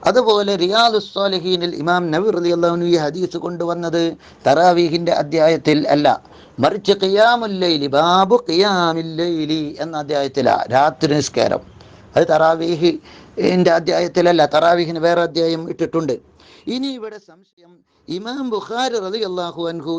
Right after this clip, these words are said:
എന്തുകൊണ്ട് കിതാബു സ്വലാത്തി തറാവീഹി എന്ന അധ്യായത്തിലാണല്ലോ ഈ ഹദീസ് കൊണ്ടുവന്നത്? ഇയാളുടെ തെറ്റിദ്ധരിപ്പിക്കൽ അവിടെയാണ്. അതുകൊണ്ട് അതിന് മറുപടി പറയുന്നു, ഇയാള് കട്ട് വെച്ചിട്ടുണ്ട് ഹെഡിങ്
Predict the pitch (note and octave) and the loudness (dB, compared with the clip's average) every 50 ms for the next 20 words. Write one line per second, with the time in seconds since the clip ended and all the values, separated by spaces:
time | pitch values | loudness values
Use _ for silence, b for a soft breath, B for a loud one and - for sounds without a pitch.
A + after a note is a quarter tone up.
0 | - - E3 F3+ F#3+ G#3+ A3+ A3 C#4 A#3+ F#3+ F#3 E3+ D#3+ D3+ E3 D#3+ D#3 D3+ D3 | -6 -6 -8 -8 -8 -8 -10 -8 -6 -6 -4 -6 -6 -6 -6 -6 -4 -4 -6 -8
1 | B B B B B - - A3+ G#3 - - B3+ C4+ C#4 C#4 A3 A#3+ A3+ - - | B B B B B -2 0 0 0 2 2 4 6 6 6 4 2 0 0 2
2 | F3 F3 F#3+ A3 B3+ C#4 C#4 C4+ - A3 G#3 - - D#3+ D#3+ E3 F3+ G#3 A#3+ B3 | 2 2 4 4 4 4 4 2 0 -4 -4 0 2 2 2 4 4 4 2 2
3 | A#3 G#3 G3+ F#3+ F3+ C#3+ D3 E3 E3 D#3+ D#3 D#3 B B B - D3 D#3+ E3+ F#3+ | 2 0 -2 -2 -4 -4 -4 -4 -4 -4 -4 -6 B B B 2 2 2 2 2
4 | G#3+ G#3+ - D3+ D3+ D3+ E3 E3 F#3 G3+ F3+ F3 F3 E3 E3 - D#3+ D#3 D#3 D#3 | -2 -2 -2 -2 -2 -4 -2 0 2 2 4 4 2 2 2 2 4 4 4 4
5 | D#3 D3+ D3+ D3+ D#3+ D#3 D#3+ D#3+ D3 D3 E3+ E3 C#3 - D3+ C3 D#3 D#3+ E3 D#3+ | 2 2 0 0 0 0 2 2 2 2 0 -2 -2 -4 -4 -4 -4 -2 0 2
6 | D#3+ D#3 D3+ D3 D3+ D3 C#3 D3 D3 C#3 A2 F#2+ - _ B B B B B - | 2 2 2 2 2 4 4 4 4 4 2 0 -6 _ B B B B B 2
7 | D3+ E3+ F3 F3 E3 E3 E3 D3+ D3 - F#3 F#3+ E3+ E3+ E3+ D#3+ C#3+ - D#3 C#3 | 4 4 4 2 0 -4 -6 -6 -2 0 2 2 4 2 2 2 0 0 0 2
8 | - D3 D3 B2+ C3+ C#3 D#3+ E3+ F3 E3 C#3 A#2+ F#2+ - - B B B B B | 2 2 2 2 2 2 2 4 4 4 2 2 0 -4 -10 B B B B B
9 | B D#3 F3+ A#3 G#3+ G3 F#3 F3 D#3 E3 E3+ D#3+ D3+ D#3+ F#3 F3 E3 E3+ D#3+ E3 | B 2 2 2 2 0 -2 -2 -2 -2 -2 0 0 0 2 2 2 2 4 4
10 | E3+ E3 E3+ E3+ E3+ E3+ D3 B2 - - B B B B B - C3+ D3+ E3 F3 | 4 4 2 2 2 0 0 -2 -4 -10 B B B B B 2 4 4 6 6
11 | F#3 F#3 G3+ A3+ A3+ - - - - - - _ - A#3+ G#3 F#3 D3+ - - E3+ | 6 4 4 2 0 0 0 0 0 0 0 _ 2 2 2 2 0 2 2 2
12 | C#3+ E3+ E3+ E3+ D3+ D#3+ C3+ D3 D#3 D3 C#3+ C#3 E3+ E3 E3+ E3+ F3 E3 | 2 4 2 4 4 2 2 2 0 -4 -2 0 0 0 2 0 0 0